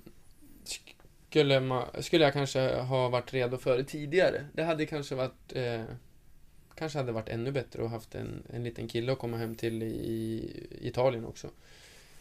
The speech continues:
Eh, det är så jä-, nu höll jag på att svära igen. Jag svär alldeles för mycket. Nej, men det är så mycket dödtid, eh, där. Och, eh, det blir ju ingen dödtid när man har barn, utan då är det ju bara, eh, full fart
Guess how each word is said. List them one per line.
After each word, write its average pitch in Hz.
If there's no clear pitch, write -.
Eh, 110
det 131
är 131
så 131
jä-, 123
nu 127
höll 123
jag 113
på 117
att 117
svära 113
igen. 113
Jag 127
svär 123
alldeles 123
för 123
mycket. 120
Nej, 147
men 156
det 160
är 160
så 156
mycket 147
dödtid, 135
eh, 117
där. 117
Och, 139
eh, 120
det 139
blir 151
ju 131
ingen 123
dödtid 120
när 117
man 113
har 110
barn, 120
utan 123
då 135
är 139
det 127
ju 123
bara, 113
eh, 113
full 120
fart 117